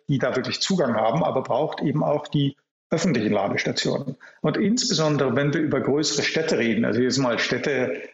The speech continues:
ab zweihunderttausend Einwohner, dann ist es einfach so, dass in diesen Städten typischerweise ein Gros der Autobesitzer, ähm, keinen Zugang zu einer privaten Ladebox hat.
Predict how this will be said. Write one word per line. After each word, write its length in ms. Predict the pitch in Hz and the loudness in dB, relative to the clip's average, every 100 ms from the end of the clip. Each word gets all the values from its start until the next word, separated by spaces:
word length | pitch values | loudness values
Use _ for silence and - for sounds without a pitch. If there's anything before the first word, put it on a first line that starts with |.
| - | -10
ab 340 | - - - - | -2 -2 -2 -4
zweihunderttausend 720 | - 123 131 120 123 117 113 | -2 0 0 0 0 0 0
Einwohner, 680 | 120 170 139 117 107 131 160 - - - | 2 2 2 4 2 2 -2 -8 -10 -2
dann 120 | 143 | 0
ist 120 | 143 | 2
es 100 | 160 | 2
einfach 240 | 175 127 - | 0 0 0
so, 180 | 147 | 0
dass 200 | 147 151 | 0 0
in 100 | 151 | 0
diesen 220 | 127 147 151 | 2 2 2
Städten 420 | - 143 143 - | 0 0 0 0
typischerweise 880 | 180 165 156 156 135 135 135 131 - | 0 0 0 0 0 0 2 0 0
ein 300 | 131 131 113 | 0 0 0
Gros 360 | - 147 202 208 | 0 2 2 2
der 200 | 160 135 | 2 2
Autobesitzer, 880 | 160 147 120 113 120 - 131 151 151 - - - - | 0 0 0 -2 -2 0 0 0 -2 -10 -18 -10 -2
ähm, 500 | 165 139 139 143 - | 0 2 0 -4 -4
keinen 640 | - 170 165 190 170 127 160 | -2 0 0 2 2 2 0
Zugang 720 | - 160 135 127 110 101 - | 0 0 0 0 0 -2 -2
zu 120 | - | 0
einer 200 | 131 123 | 0 0
privaten 500 | - 131 - - - | -2 -2 -2 -2 -2
Ladebox 500 | 113 - - - - | -2 -2 -2 -2 -4
hat. 140 | - | -6